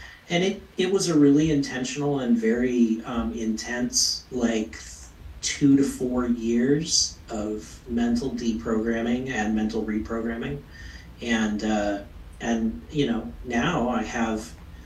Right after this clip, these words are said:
uh, and, and what was great was in, in doing that, I did a lot of that where I actually posted things online and blogged about what I was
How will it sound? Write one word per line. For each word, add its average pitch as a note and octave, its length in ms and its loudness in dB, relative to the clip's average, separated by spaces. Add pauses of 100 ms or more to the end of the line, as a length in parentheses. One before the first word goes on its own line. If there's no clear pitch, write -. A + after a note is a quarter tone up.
(200)
uh, G#2 520 2 (180)
and, D3 120 4
and D#3+ 260 6
what D3+ 160 10
was C3 160 4
great D3+ 240 6
was B2+ 160 0
in, B2 160 -2
in B2 180 -4
doing C#3 240 4
that, A#2+ 140 0
I A#2 80 4
did A#2 80 2
a G#2+ 40 2
lot A#2 120 2
of A#2 60 4
that A#2 140 0
where A2 140 -2
I G#2+ 60 -2
actually G#2+ 380 -4
posted A2+ 600 0 (120)
things G#2+ 440 0
online A2 1120 -2
and G#2+ 240 -4
blogged G#2+ 400 0
about G#2+ 480 -2
what G#2+ 180 -2
I G#2 140 0
was G2+ 400 0